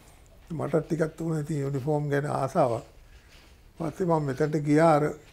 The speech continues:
ඩොකියුමන්ට් ටික අර ලියුම් ටික අරගෙන මාමගෙන් ආගන්න. මේ සින්සපා රෝඩ් බැලුවත් එතන හිටියේ. අනේ පඩි දෙකයි නගින්න හම්බුනේ දුන්නනේ කනේ පාරක් මට.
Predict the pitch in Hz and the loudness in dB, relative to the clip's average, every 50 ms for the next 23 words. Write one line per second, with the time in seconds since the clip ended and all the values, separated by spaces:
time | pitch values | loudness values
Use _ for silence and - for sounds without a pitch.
0 | - - - - 147 135 123 127 156 151 151 156 139 139 139 143 123 135 131 131 | -20 -18 -8 -2 0 0 2 2 0 0 0 0 -2 -2 -2 -2 -2 -2 -2 -2
1 | 131 - - - - 147 135 139 143 143 139 - 151 147 151 143 139 139 147 156 | -2 -6 -8 -10 -8 -4 -2 0 0 0 0 0 2 2 2 2 2 0 -2 -2
2 | 156 156 143 135 139 143 151 151 151 147 143 135 131 143 165 160 147 123 120 120 | -2 -2 -2 0 0 -2 -2 -2 -2 -4 -2 -2 0 0 0 0 -2 -4 -6 -10
3 | 135 - - - - - - - - - - - - 175 143 123 - 147 131 131 | -14 -16 -20 -20 -20 -20 -20 -20 -20 -20 -16 -8 -2 0 0 0 0 0 -2 0
4 | - 147 135 127 143 139 139 147 151 151 139 135 139 135 139 151 147 147 143 - | 2 2 4 6 6 6 8 6 4 4 4 2 0 2 2 2 2 0 0 -2
5 | - 131 127 - 147 139 127 131 127 - 160 147 135 - - - - - - - | -4 -4 -4 -2 -2 -2 -2 -4 -4 -6 -6 -6 -6 -10 -14 -20 -20 -20 -20 -20
6 | - - - - - - - - - - - 131 131 127 135 127 135 123 120 123 | -20 -20 -20 -20 -20 -20 -20 -20 -12 -6 -4 -2 0 0 0 0 0 0 2 2
7 | 127 135 131 127 139 139 139 135 127 127 127 127 127 127 131 135 135 131 135 135 | 2 2 2 2 2 2 2 0 0 0 -2 -2 -2 -2 -2 -2 -2 -2 -4 -4
8 | 139 127 131 139 135 131 135 135 131 127 135 127 127 131 127 120 131 120 113 120 | -2 -2 -2 -4 -2 -2 -2 -2 -2 0 0 0 0 0 0 2 2 2 2 2
9 | 120 - - 131 131 | -2 -6 -8 -12 -12